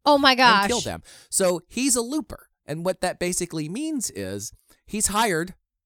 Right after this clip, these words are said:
Speaker 2: by this mob lord, knowing that at some point in his own future, he is going to be sent back in time so that he can kill his future self.
Speaker 1: Wait, say that again.
Speaker 2: So, his job is to kill people from the future. The
Speaker 1: Ye-
Speaker 2: mob gets them.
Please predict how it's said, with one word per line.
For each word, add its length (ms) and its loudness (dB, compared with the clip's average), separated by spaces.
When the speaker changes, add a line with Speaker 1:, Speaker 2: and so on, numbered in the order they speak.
Speaker 2:
by 480 -2
this 200 -2
mob 280 -4
lord, 340 -8
knowing 480 -2
that 140 -8
at 100 -10
some 300 -4
point 440 -10
in 140 -12
his 240 -8
own 300 -6
future, 440 -10
he 320 -4
is 120 -2
going 200 -2
to 60 -8
be 80 -8
sent 300 -6
back 200 -6
in 120 -12
time 480 -10
so 140 -12
that 140 -8
he 260 -6
can 200 -10
kill 380 -6
his 180 -10
future 340 -10
self. 360 -8
Speaker 1:
Wait, 180 4
say 300 2
that 200 2
again. 420 -6
Speaker 2:
So, 300 -8
his 200 -2
job 500 2
is 120 -4
to 80 -10
kill 260 -4
people 280 -4
from 200 -8
the 80 -10
future. 340 -12
The 120 -8
Speaker 1:
Ye- 40 -2
Speaker 2:
mob 280 0
gets 240 -2
them. 260 -6